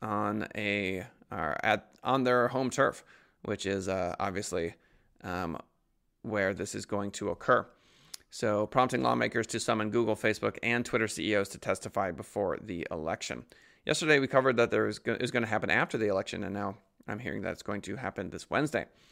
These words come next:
At the heart of Wednesday's hearing before the Senate Commerce Committee is whether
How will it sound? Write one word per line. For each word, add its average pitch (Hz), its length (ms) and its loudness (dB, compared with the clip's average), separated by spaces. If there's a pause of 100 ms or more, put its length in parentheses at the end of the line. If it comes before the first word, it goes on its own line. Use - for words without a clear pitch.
(720)
At 131 300 2
the 113 120 0
heart 190 340 4
of 117 160 -2
Wednesday's 104 380 0
hearing 95 360 -2
before 113 300 2
the 107 100 -2
Senate 110 360 -2
Commerce 104 300 -2
Committee 101 360 -2
is 95 460 -2 (120)
whether 113 520 2